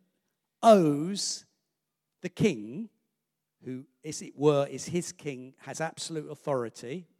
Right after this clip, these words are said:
Think who a king is to a servant in those days, uh, uh, uh, and this is God to us. This servant owes this king ten thousand bags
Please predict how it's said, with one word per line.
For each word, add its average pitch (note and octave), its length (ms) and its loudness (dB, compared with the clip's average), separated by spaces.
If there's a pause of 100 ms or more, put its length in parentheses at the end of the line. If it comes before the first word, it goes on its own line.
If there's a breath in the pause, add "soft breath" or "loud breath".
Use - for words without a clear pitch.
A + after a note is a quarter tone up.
(220)
Think G3+ 200 -4
who F#3+ 140 -2
a F3 60 -6
king E3+ 280 -10
is D3+ 220 -6
to - 80 -10
a C3+ 40 -4
servant D3 460 -4
in C3 100 -14
those C3 240 -8
days, B2 380 -10 (520 soft breath)
uh, C#3 280 -8
uh, C#3 100 -14 (120)
uh, C#3 40 -16 (180)
and C#3 200 -14
this D3+ 180 -10
is D3+ 100 -16
God E3+ 320 -2
to D3 160 -6
us. G#2+ 260 -14 (380)
This B3+ 180 0
servant F#3+ 540 -2
owes A3+ 420 0
this G#3 200 -8
king A2+ 460 -8 (920)
ten A3+ 680 0 (400)
thousand C#3+ 800 -6 (220)
bags B2 640 -10